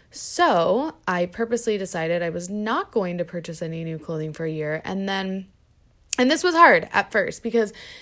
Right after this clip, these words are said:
it basically forced me to reverse the idea of consumerism in my head, that it had been ingrained in my head. And as I was growing up, my mom had always told me, you know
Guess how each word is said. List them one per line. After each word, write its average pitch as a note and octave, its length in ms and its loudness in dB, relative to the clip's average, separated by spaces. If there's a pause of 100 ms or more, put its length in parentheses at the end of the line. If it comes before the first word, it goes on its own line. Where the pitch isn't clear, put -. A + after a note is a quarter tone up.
(1200)
it - 380 2
basically C4+ 640 2
forced A3+ 680 0
me F3+ 280 -4
to G3 240 -4
reverse F3 880 0
the F#3+ 240 -4
idea F3+ 800 -2
of E3+ 300 -4
consumerism E3 1000 -6 (300)
in F#3+ 180 -6
my D#3+ 80 -2
head, D3+ 460 -6
that E3+ 160 -2
it E3 100 0
had E3 140 -2
been E3 140 -2
ingrained D#3+ 420 -6
in D3+ 80 -8
my D3 80 -6
head. - 340 -8
And F#3+ 320 -4 (640)
as D4+ 180 4
I D#4+ 100 4
was D4+ 160 0
growing B3 300 2
up, G#3 140 2
my G3+ 160 -2
mom F#3 300 -2
had F#3 100 0
always F3+ 240 2
told E3+ 380 -2
me, E3 400 -6
you E3 80 -6
know D#3 580 -8